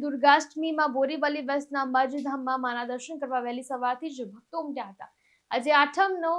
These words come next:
સાંજે હવન અને પ્ર-, પ્રસાદીનો લાભ લેવા ભક્તો અહીં આવતા હોય છે અને કહેવાય છે કે અહીં માના ચરણોમાં શીશ નમાવી માંગેલી પ્રાર્થના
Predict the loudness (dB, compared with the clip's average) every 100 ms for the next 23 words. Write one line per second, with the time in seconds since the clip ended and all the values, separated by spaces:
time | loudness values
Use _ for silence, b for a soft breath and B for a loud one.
0 | -4 _ _ _ -10 0 2 2 -2 0
1 | 0 0 0 0 0 0 0 0 -2 -2
2 | -2 -2 -4 2 4 4 2 4 4 4
3 | -6 -10 -2 -2 -2 _ _ _ -4 0
4 | 0 2 0 2 0 -2 -4 -4 0 2
5 | 4 2 0 -4 0 0 0 b b -2
6 | -2 0 2 2 2 0 0 -2 0 0
7 | -2 -2 -8 -6 -4 2 2 2 -4 -10
8 | -14 _ 2 2 4 2 0 4 4 4
9 | 0 -6